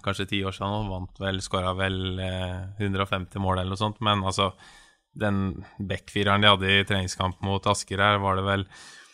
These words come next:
mellom tre hundre og femti og fire hundre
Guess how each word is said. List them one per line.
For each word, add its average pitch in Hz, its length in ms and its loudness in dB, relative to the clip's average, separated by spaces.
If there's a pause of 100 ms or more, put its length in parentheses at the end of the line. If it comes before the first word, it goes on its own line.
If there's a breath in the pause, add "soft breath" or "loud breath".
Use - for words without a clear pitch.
(300 loud breath)
mellom 110 840 4
tre 110 120 4
hundre 101 220 4
og - 20 -16
femti 101 560 2
og 104 300 4
fire 95 240 4
hundre 98 800 4